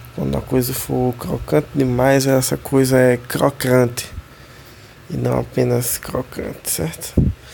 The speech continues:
Essa foi a primeira coisa que eu refleti sobre lá na sanduicheria. É... a segunda coisa foi o seguinte.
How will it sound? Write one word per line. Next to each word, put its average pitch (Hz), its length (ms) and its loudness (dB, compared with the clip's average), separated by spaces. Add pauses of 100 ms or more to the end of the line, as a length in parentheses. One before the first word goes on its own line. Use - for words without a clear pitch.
(600)
Essa - 280 -4
foi 139 220 0
a 131 40 0
primeira 139 360 0
coisa 139 340 -2
que 135 160 -4
eu 127 100 2
refleti 131 560 -2
sobre 131 480 -2
lá 131 220 0
na 127 280 0
sanduicheria. 131 880 -4 (1600)
É... 113 800 -2 (120)
a 143 60 -4
segunda 175 480 4
coisa 160 560 2 (140)
foi - 180 -6
o 151 40 -4
seguinte. 135 680 0